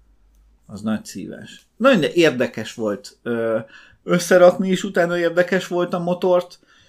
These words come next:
de továbbra is lebeg, úgyhogy igazából semmit nem sikerült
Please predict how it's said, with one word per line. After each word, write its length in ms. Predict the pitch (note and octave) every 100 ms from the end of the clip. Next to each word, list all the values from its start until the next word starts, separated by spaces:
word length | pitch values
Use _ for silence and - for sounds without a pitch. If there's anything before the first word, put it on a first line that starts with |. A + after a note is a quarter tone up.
| _
de 600 | B2 B2 C#3 D3 D3 - _ _ _ _ _ _ G3 -
továbbra 440 | E3 D#3+ D3+ C#3+
is 240 | C3+ B2+ -
lebeg, 500 | A#2+ A2+ G#2+ G#2+ - - -
úgyhogy 400 | B2 A#2 A2+ A2+
igazából 720 | B2+ B2 B2 A#2 A#2+ A#2+ A#2+
semmit 460 | - - A2+ A2 A2
nem 180 | A2 G#2+
sikerült 640 | - A#2+ A2+ A2 A2 A2